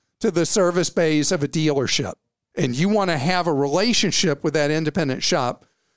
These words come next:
You can have them do an eval. If they tell you,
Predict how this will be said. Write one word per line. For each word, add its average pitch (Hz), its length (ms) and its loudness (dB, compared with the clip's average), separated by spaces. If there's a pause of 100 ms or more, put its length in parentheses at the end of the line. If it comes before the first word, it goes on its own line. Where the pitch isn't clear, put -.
(120)
You 180 140 -2
can 214 120 0
have 190 200 0
them 185 120 -2
do 185 200 2
an 175 100 0
eval. 175 560 -2 (340)
If 151 200 -2
they 170 180 2
tell 214 380 0
you, 170 340 0